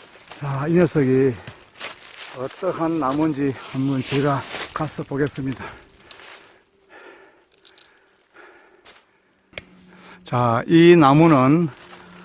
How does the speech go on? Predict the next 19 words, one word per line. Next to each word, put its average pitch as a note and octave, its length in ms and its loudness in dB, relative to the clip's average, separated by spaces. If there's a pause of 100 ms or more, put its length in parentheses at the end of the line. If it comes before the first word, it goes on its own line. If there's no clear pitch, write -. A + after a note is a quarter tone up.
(140)
어, G#2 480 -2 (920)
그렇게 F#3+ 480 2
키가 G3 300 0
크진 F#3 300 2
않습니다. A#2+ 440 -6
전체 E3+ 300 0
키는 D#3 340 2
약 C3+ 160 -2
한 C#3 140 -2 (360)
뭐 C3+ 100 -8
이, C3 100 -4
삼 E3+ 240 2
미터 E3 240 6
정도 C#3+ 480 2 (140)
되나요? C#3 400 -2 (420)
이 F3 60 -2
정도 E3 320 4
크고 C3+ 540 0 (220)
잎이 F#3 400 -2